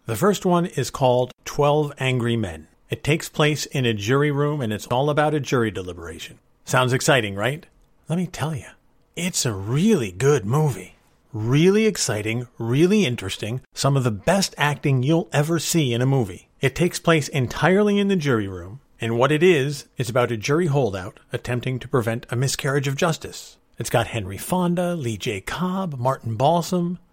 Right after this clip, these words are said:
a whole bunch of familiar faces in there. As soon as you see them, you'll go, "Oh, I know that guy." It's really well acted, really well done, and I highly recommend it. It's one of my favorite all-time films. It's not number one or two, but boy,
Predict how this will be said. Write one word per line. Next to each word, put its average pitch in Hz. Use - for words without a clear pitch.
a 120
whole 247
bunch 180
of 139
familiar 143
faces 131
in 101
there. 101
As 123
soon 226
as 196
you 165
see 233
them, 135
you'll 131
go, 131
"Oh, 220
I 240
know 247
that 202
guy." -
It's 113
really 135
well 131
acted, 120
really 135
well 120
done, 113
and 110
I 101
highly 143
recommend 104
it. 90
It's 113
one 170
of 156
my 139
favorite 123
all-time 131
films. -
It's 185
not 196
number 160
one 135
or 104
two, 156
but -
boy, 156